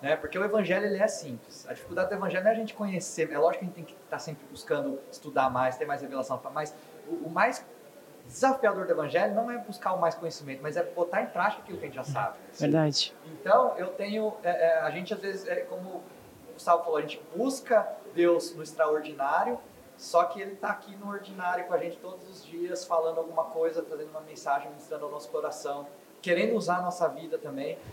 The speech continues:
Speaker 1: né? Não tem momentos específicos, é no dia a dia que as coisas acontecem. Então, eu tenho tentado tornar até as pregações e as experiências que eu conto de uma maneira mais simplificada, sabe? Tipo, cara, é, é,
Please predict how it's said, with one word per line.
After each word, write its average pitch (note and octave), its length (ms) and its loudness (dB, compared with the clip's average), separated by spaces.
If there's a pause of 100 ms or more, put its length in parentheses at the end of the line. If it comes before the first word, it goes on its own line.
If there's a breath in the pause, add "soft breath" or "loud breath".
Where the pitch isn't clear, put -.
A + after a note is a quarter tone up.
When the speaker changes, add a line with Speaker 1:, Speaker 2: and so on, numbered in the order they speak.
(140 loud breath)
Speaker 1:
né? D#3 160 0
Não D#3 140 -10
tem B3+ 300 -8
momentos F3+ 520 -6
específicos, C#3+ 720 -10
é D3+ 80 -2
no E3 140 -4
dia G3 260 -2
a G#3+ 40 4
dia G3+ 340 -10
que G#3 140 -10
as G3+ 100 -8
coisas G3 240 -10
acontecem. F3+ 420 -2
Então, A3 160 2 (280 loud breath)
eu E3 100 4
tenho G#3 180 -4
tentado D#3+ 600 2 (300)
tornar C#3+ 320 2
até D3+ 480 2
as C#3+ 140 -2
pregações B2+ 920 -2 (100)
e G3 140 -4
as G#3+ 100 -2
experiências D#3 500 -4
que - 60 -12
eu C3+ 80 -2
conto - 480 0
de - 120 -16
uma G#3+ 120 2
maneira A3 300 2
mais A3+ 140 2
simplificada, A3 760 -2
sabe? - 280 0
Tipo, - 200 -12 (100)
cara, - 360 0 (340 loud breath)
é, C3+ 80 -4
é, C3+ 420 -2